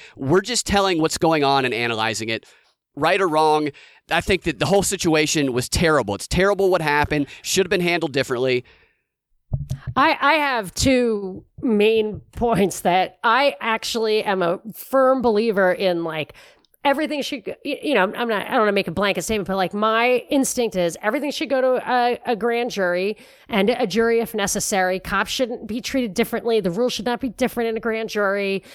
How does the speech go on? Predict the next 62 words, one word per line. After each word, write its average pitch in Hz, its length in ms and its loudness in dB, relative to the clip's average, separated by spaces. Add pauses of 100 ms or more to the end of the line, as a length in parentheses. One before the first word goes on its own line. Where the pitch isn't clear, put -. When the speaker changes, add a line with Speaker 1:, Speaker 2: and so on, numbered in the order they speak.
(220)
Speaker 2:
There, 202 540 4
uh, 185 420 2 (240)
that 190 440 2 (380)
if 277 200 2
there 247 220 2
are 214 180 4
questions 254 540 -2
of 202 120 -4
facts 220 380 -4
and 240 140 0
law, 208 400 2
I 214 100 -2
do 240 300 0
not 247 240 0
want 190 540 -2 (260)
the 202 100 0
D 240 280 4
A 214 260 2
or 190 80 -4
the 170 80 -4
cops 208 360 -4
or 214 80 -2
whatever 202 300 0
making 214 460 0
that 202 240 -2
call. 165 480 -2 (220)
They 190 120 4
should 180 320 0
not, 220 240 0
I 233 100 2
don't 226 260 0
want 220 240 -2
them 247 140 -2
to 214 60 -8
have 208 160 -6
the 226 80 -4
power. 175 380 -2
And 180 180 -4
the 170 80 0
reason 240 400 0
they 214 380 0
do 214 160 4
all 208 100 4
that 190 140 -2
stuff 185 200 -6
is 170 120 -6
'cause 180 140 -4
of 180 80 -8
efficiency, 202 640 -4
because 175 260 -8
they're 175 200 -4
too - 340 -4
overburdened. 190 540 0
But 202 100 -2
they're 220 160 -4
overburdened 262 540 0
because, 202 280 -4
like, 208 240 -4
two-thirds 254 440 -4
of 220 60 -6
their 220 120 -2
stuff 240 480 0